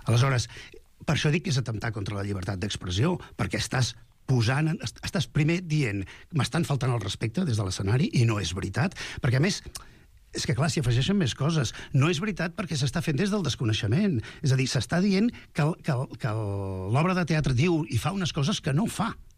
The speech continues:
I, per tant, des del desconeixement, criticar una obra de teatre... Jo li vaig dir al, al responsable dels mitjans de comunicació: "Què he de fer jo ara si quan arribi al teatre, fruit d'aquests tuits i d'aquests missatges,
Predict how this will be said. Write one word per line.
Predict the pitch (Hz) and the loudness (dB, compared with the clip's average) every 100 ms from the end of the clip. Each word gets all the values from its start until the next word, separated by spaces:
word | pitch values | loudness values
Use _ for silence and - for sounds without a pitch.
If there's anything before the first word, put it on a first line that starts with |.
| - - - - - - | -20 -20 -20 -20 -8 0
I, | 139 | 0
per | 127 | 2
tant, | 120 170 | 2 2
des | 156 170 | 2 0
del | 180 | 0
desconeixement, | 156 143 151 131 120 127 151 190 277 - _ _ _ _ - - - | -2 -2 0 0 0 0 2 2 0 -4 _ _ _ _ -20 -18 0
criticar | 143 147 139 160 156 | 2 2 0 0 2
una | 147 | 2
obra | 135 131 | 0 0
de | 120 | 0
teatre... | 117 120 113 139 220 - - _ - - - _ _ _ _ - - - - - - | 0 0 0 0 -2 -6 -20 _ -20 -20 -20 _ _ _ _ -20 -20 -20 -20 -10 0
Jo | 143 | 2
li | 185 | 2
vaig | 180 117 | 0 0
dir | 123 | -2
al, | 123 - - | -2 0 0
al | 104 104 98 | 0 -2 -4
responsable | 110 - 98 104 127 | -4 -4 -4 -2 -2
dels | 104 107 | 0 0
mitjans | 110 107 | 2 2
de | 104 | 2
comunicació: | 101 98 - 92 - | 2 0 -2 -4 -6
"Què | - 170 170 | 0 2 4
he | |
de | 156 | 2
fer | - 117 110 | 2 0 2
jo | 127 | 2
ara | 110 135 214 - - - | 2 2 -2 -8 -16 -12
si | - 139 | -2 0
quan | 117 113 | 2 4
arribi | 113 151 170 | 4 4 4
al | 151 | 2
teatre, | 131 110 107 156 233 - _ _ - - | 2 2 2 0 -2 -10 _ _ -20 -12
fruit | - - 170 160 107 - | -4 2 4 4 0 -6
d'aquests | 107 170 - - | -6 -4 -6 -4
tuits | 120 98 95 | -4 -4 -4
i | 113 | -4
d'aquests | 110 135 165 | -4 -2 -2
missatges, | 123 123 120 196 | 0 0 2 0